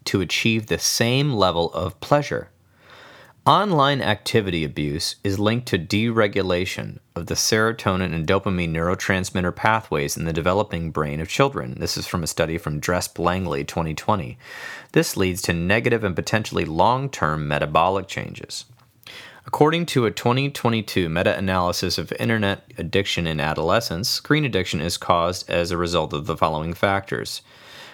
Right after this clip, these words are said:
Personal individual factors, educational factors, socio-family factors, and cultural factors. That's from Lorenzo Blasco et al, twenty twenty-two. And of course, obviously,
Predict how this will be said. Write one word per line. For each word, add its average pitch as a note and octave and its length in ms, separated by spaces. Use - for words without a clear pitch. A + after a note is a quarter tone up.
Personal B2+ 380
individual G#2+ 560
factors, F2+ 720
educational G2 640
factors, D#2+ 720
socio-family G#2 840
factors, F2 420
and E2 160
cultural E2 420
factors. - 640
That's E2+ 240
from E2 220
Lorenzo E2+ 640
Blasco E2 480
et D#2 140
al, C#2+ 320
twenty D#2 400
twenty-two. D#2+ 640
And C3 220
of B2 180
course, C3 500
obviously, G2+ 920